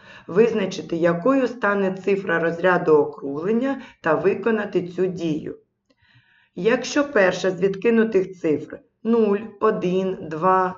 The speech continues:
три або чотири, то цифру розряду округлення не будемо змінювати.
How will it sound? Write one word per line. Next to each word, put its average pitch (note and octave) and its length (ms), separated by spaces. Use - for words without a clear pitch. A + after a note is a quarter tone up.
три G3 320
або D3+ 220
чотири, F3 760
то E3 100
цифру F#3+ 440
розряду F3 520
округлення E3 920
не F#3+ 200
будемо F3 460
змінювати. D#3+ 800